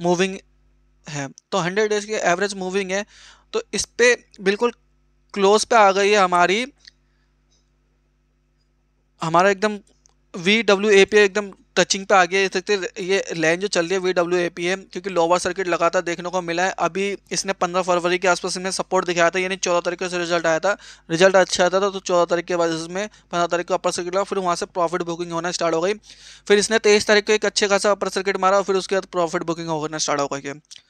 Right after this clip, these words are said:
अब इसमें क्या देखने को मिल रहा है हमारे को, ये इस लेवल पे आ गया।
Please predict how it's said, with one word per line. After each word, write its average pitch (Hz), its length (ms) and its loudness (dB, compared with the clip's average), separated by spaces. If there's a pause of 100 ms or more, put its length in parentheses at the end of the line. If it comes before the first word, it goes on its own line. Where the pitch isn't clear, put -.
(420)
अब 220 120 4
इसमें 233 220 -4
क्या 233 200 0
देखने 220 220 0
को 220 80 -6
मिल 196 140 -4
रहा 196 80 0
है 196 40 -2
हमारे 190 140 -4
को, 220 80 -6
ये 214 200 -8
इस - 320 -10
लेवल 196 280 2
पे 196 120 2
आ 175 60 6
गया। 160 180 -6